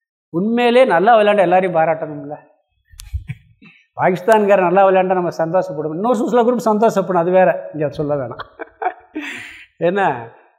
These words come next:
பாகிஸ்தான் நல்லா ஒரு வீரர், நம்ம நாட்டுக்கு வீரர் விளையாண்டா கைதட்டி சந்தோஷப்படுவான்.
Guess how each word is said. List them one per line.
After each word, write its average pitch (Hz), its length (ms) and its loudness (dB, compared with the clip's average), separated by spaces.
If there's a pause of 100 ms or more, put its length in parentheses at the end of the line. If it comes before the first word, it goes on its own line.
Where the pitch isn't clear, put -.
(140)
பாகிஸ்தான் 226 580 2
நல்லா 220 300 4 (160)
ஒரு 208 260 -2
வீரர், 220 320 2
நம்ம 214 280 0
நாட்டுக்கு 254 420 2
வீரர் 240 200 4
விளையாண்டா 240 360 4 (400)
கைதட்டி 262 540 0
சந்தோஷப்படுவான். 202 720 -2